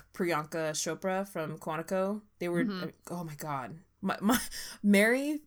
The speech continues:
Speaker 1: Eamon's mom, was just, like, obsessed with them. She's like, "Look at them. Oh my God, they have that Hollywood swagger." Like, they, she was just, like, blown away. 'Cause, like,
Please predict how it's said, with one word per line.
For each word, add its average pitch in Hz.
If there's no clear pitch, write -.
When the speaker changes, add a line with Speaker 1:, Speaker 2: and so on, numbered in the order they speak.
Speaker 1:
Eamon's 208
mom, 202
was 214
just, 185
like, 147
obsessed -
with 151
them. -
She's 226
like, 202
"Look 247
at -
them. 175
Oh 294
my 220
God, 214
they 190
have 240
that 175
Hollywood 220
swagger." 208
Like, 190
they, 226
she 240
was 262
just, 240
like, 190
blown 185
away. 165
'Cause, 247
like, 202